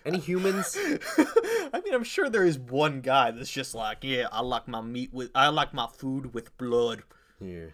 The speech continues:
Speaker 1: I was gonna try to think of, like, "I like my meat like I like my men," but I can't think of, like, a funny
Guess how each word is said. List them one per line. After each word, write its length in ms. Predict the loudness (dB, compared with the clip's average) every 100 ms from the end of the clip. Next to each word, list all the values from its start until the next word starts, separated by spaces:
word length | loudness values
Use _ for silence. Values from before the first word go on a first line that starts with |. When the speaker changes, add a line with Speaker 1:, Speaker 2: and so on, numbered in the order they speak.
| _ _ _ _ _ _ _ _ _ -12
Speaker 1:
I 60 |
was 100 | -10
gonna 200 | -6 -8
try 240 | -4 -2 -2
to 60 |
think 200 | -2 -6
of, 100 | -6
like, 140 | -6 -4
"I 80 | -2
like 240 | -2 -4
my 120 | -8
meat 260 | -8 -10 -8
like 180 | -8 -6
I 100 | -6
like 180 | -6 -8
my 120 | -12
men," 380 | -12 -12 -12 -12
but 140 | -12
I 60 | -12
can't 280 | -12 -12 -12
think 200 | -12 -12
of, 120 | -12
like, 120 | -14
a 60 | -16
funny 440 | -12 -12 -12 -14